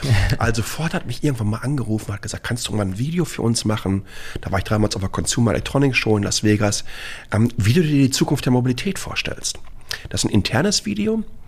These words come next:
Speaker 2: und, ähm, "Mach das mal." Und dann hab ich das gemacht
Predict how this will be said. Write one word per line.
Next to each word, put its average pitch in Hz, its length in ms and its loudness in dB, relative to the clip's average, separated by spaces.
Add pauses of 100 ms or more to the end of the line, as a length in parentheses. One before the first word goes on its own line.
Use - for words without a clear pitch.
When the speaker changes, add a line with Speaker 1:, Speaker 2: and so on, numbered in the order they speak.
(460)
Speaker 2:
und, 143 480 2
ähm, 120 180 4
"Mach 95 100 0
das - 260 -6
mal." - 240 -8
Und 101 140 -8
dann 98 120 -2
hab 117 80 0
ich 117 80 -2
das - 220 -4
gemacht 107 400 -4